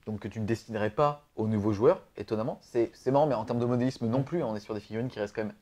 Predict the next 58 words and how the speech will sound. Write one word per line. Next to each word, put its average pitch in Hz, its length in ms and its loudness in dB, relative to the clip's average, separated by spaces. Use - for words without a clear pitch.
assez - 260 -4
complexes. - 480 -6
Euh, 110 260 6
est-ce 151 160 0
qu'on 202 100 -4
est 190 80 0
vraiment 170 380 -2
magie 139 320 0
dépendant, 165 440 0
perso 180 280 -2
dépendant ? 175 460 0
Euh, 117 220 6
est-ce 127 160 -4
qu'on 151 140 -4
a 143 80 0
des 139 100 0
lines, 147 360 0
donc 113 180 -6
les 120 100 -6
troupes, 156 300 -2
entre 110 180 -10
guillemets, 117 260 -2
les 110 120 -2
Thrall, 139 300 -2
euh, 98 160 6
qui 98 160 -8
sont 127 160 -10
forts ? 226 380 -2
Euh, 104 260 2
il 120 60 -4
y 113 80 4
a 110 160 6
énormément 156 340 4
de 151 40 6
nouvelles 139 300 6
figurines 151 340 2
qui 127 140 -10
sont 120 140 -8
sorties, 123 280 -12
qui - 80 -16
sont 107 140 -12
juste 98 280 -12
extraordinaires, 127 460 0
très 104 260 -4
aériennes. 123 340 2
On 107 80 -8
pense 104 200 -12
à 101 60 -4
la 95 80 -4
tortue, - 360 -8
on 147 120 -2
pense 107 240 -12
au - 20 -10
requin, 123 340 -2
on 123 80 -6
pense - 300 -10
au 101 60 0
ray. 180 240 -2